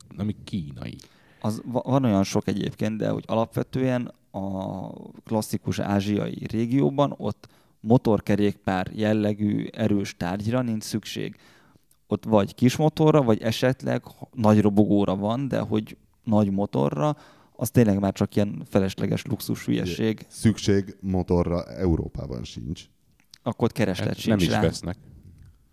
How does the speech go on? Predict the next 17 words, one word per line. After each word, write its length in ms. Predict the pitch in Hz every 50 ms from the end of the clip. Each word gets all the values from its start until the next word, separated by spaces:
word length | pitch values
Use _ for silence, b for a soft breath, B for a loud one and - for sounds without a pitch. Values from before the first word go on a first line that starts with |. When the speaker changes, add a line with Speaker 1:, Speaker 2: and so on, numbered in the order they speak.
| _ _ _ _ _ _ _ _ _ _ _ _ _ _ _ _ _ _ _ _ _ _ _ _ _ _ _ -
Speaker 1:
Lényeg. 280 | 87 90 90 87 87 90
Speaker 3:
Tehát 220 | 139 127 123 - -
igazából 480 | 180 170 143 156 135 139 139 135 143
Speaker 2:
Mhm. 100 | 143 135
Speaker 3:
nekem 260 | 143 156 139 135 123 113
sincs 200 | - 120 113 104
szükségem 500 | - 117 110 - - 113 98 110 110 110
egy 140 | 107 104
ezerháromszáz 720 | 110 107 101 107 104 104 101 101 101 101 95 - 98 95 -
köbcentis 540 | - 107 92 - - 98 95 92 104 101 -
motorra, 480 | 95 95 95 - 98 101 104 101 95
ott 220 | 98 104 - - -
áll 180 | 78 80 82
az 120 | 85 85 85
év 160 | 87 87 85 80 - b b b b b
háromszázötven 1200 | b - 101 101 95 95 92 - - 85 82 87 85 80 - _ - 110 113 92 - 80 87 85
napján 580 | 82 78 80 85 - 85 85 80 80 92 104 101